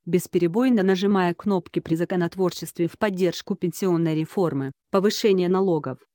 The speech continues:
оптимизации больниц и других антинародных инициатив. Так в чем же причина такой спешности и что угрожает безопасности нашего государства? Может быть,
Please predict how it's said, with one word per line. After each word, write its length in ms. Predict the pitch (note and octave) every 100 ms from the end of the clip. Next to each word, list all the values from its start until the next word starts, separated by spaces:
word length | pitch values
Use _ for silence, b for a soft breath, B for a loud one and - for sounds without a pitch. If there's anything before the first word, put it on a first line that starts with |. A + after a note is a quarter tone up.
| _
оптимизации 760 | E3 - D#3 D#3 D#3 D#3+ - D#3+
больниц 460 | E3+ F#3+ C4 C4+ -
и 100 | G3+
других 420 | F#3 F3+ A#3+ C4
антинародных 800 | - F#3 F3+ F3 F3 E3+ D#3+ D#3+
инициатив. 720 | F#3 F3 - A3+ G#3+ C#3+ - _ _ _ _ _ _ _
Так 200 | - F3
в 80 | -
чем 260 | - D4 D4+
же 120 | C4
причина 500 | F#3+ F#3 - C4+ A3
такой 320 | F3+ F3+ D#3+
спешности 640 | - G3 F3+ F3 D#3+ - E3
и 120 | F3+
что 260 | - E3
угрожает 600 | F3 F3 F3+ F3 D#3+ D#3+
безопасности 840 | E3 E3 E3+ - C4 - A3+ - G3+
нашего 360 | F#3+ F3+ F3
государства? 800 | E3+ F3+ F#3+ D#3 C#3+ - - C#3 C3+ _ _ _
Может 420 | F#3+ F#3+ F#3 F#3
быть, 380 | F3+ F#3 F#3 -